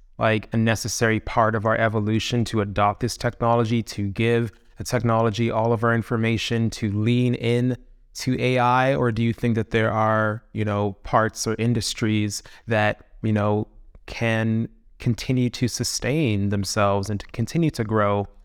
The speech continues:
without needing to lean on the technology? Or are we all just destined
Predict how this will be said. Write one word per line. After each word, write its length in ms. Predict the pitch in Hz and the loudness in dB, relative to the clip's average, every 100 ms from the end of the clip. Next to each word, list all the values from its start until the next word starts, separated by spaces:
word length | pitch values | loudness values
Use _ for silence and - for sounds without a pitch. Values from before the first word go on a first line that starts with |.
| - | -6
without 500 | 113 - 113 110 107 - - | -6 2 4 4 2 -6 -4
needing 360 | 120 139 127 | 0 2 2
to 140 | 113 110 | 0 0
lean 380 | 107 110 101 101 | 2 2 2 0
on 220 | 110 104 | 0 0
the 60 | |
technology? 800 | 104 104 98 101 98 98 98 95 - | 0 -4 -2 -2 -2 -2 -4 -8 -4
Or 120 | 117 | 0
are 80 | 113 | 2
we 120 | 117 | 4
all 140 | 113 113 | 4 2
just 240 | 107 - | 0 -4
destined 540 | - 110 - 104 104 | -2 -2 -2 -2 -2